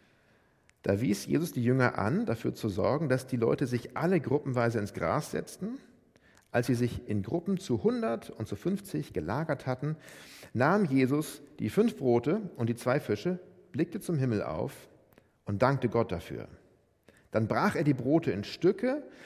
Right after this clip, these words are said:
und gab sie seinen Jüngern, damit sie, damit diese sie an die Menge verteilten.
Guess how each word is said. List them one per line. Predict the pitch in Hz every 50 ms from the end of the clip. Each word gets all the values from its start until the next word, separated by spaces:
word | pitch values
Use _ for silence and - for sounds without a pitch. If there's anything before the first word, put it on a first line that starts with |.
| - - - - -
und | 123 117
gab | 110 143 151 165 185 170
sie | - 175
seinen | 135 135 139 135 135 120
Jüngern, | 110 127 131 123 117 123 151 165
damit | 147 131 123 123 117 113
sie, | 113 113 135 165 190 214 220 - - - - - - - _ _ -
damit | - 113 113 110
diese | 156 196 196 185 147
sie | 131 135 135 147 156 143 - - -
an | - 113 104
die | 104 98
Menge | 101 98 101 101 98
verteilten. | - 101 - - - 76 73 78 - - - 78 156